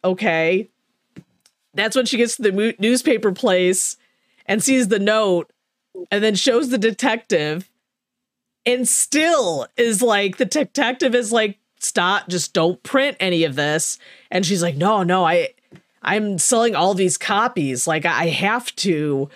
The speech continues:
print the story." And it's like, "Bitch, you just got a fucking letter." Like, why do you play this character every season? Like,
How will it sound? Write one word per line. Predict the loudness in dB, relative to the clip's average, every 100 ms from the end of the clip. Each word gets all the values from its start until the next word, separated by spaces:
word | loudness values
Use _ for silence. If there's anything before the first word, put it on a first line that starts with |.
| -18 _ _
print | -2 0 0
the | 0
story." | 0 0 2 2 2 2 0 -2 -4 _ _ _ _ -2
And | 0
it's | 0
like, | 0 0 0
"Bitch, | 0 0
you | 0
just | 0 0 0
got | 0
a | 0
fucking | 0 0 0 2
letter." | 2 2 2
Like, | 0 0
why | 0 2 2
do | 2
you | 2
play | 0 0
this | 0
character | 0 0 0 2 0
every | 0 0 0 2
season? | 2 2 2 2 0 -2 -12 -20 -12 -2
Like, | 0 0 -4